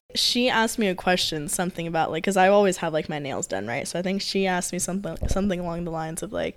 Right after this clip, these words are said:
"You know, you as a woman who likes other women, like, what do you do about, like, your nails? You know, like, when you hook up with someone, like, what do you do about, like, your long nails?" And I'm like,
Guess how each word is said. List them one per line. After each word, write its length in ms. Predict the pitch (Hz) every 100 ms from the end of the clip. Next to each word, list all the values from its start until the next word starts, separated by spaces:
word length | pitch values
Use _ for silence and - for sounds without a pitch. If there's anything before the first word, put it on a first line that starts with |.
| -
"You 160 | 190
know, 140 | 185 185
you 280 | 175 214 233
as 200 | 226 220
a 40 |
woman 460 | 208 208 208 196 190
who 220 | - 202
likes 320 | 190 190 -
other 160 | 190 175
women, 340 | 202 233 202
like, 180 | 180 180
what 120 | 185
do 80 | 202
you 120 | 196
do 200 | 185 185
about, 300 | 175 180 156
like, 220 | 160 170
your 120 | 165
nails? 420 | 160 170 180 151 165
You 60 |
know, 80 | 165
like, 160 | 151 156
when 80 |
you 100 | 156
hook 180 | 165 175
up 100 | 294
with 80 | 262
someone, 240 | - 185 170
like, 100 | 180
what 80 |
do 60 | 180
you 40 | 180
do 100 | 180
about, 160 | 180
like, 120 | 180
your 100 | 170
long 160 | 165 151
nails?" 200 | 180 208
And 80 | 190
I'm 100 | 180
like, 180 | 175